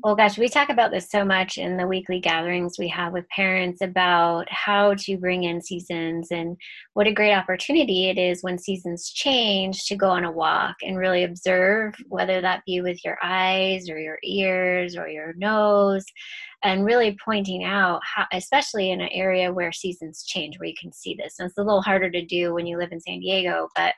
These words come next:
<laughs> when you live somewhere where you can really see it, um, I just think it brings such magic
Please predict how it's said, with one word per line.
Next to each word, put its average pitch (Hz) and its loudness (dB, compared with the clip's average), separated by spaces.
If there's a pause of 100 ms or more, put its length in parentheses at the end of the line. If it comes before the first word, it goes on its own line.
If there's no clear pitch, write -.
(100)
<laughs> - -12
when 320 2
you 285 0
live 285 0
somewhere 233 0 (420)
where 214 2
you 220 2
can 226 0
really 208 2
see 220 -4
it, 175 4 (580)
um, 175 0
I 240 2
just 370 -2
think 220 -2
it 185 -2
brings 175 -2
such - -4
magic 160 -2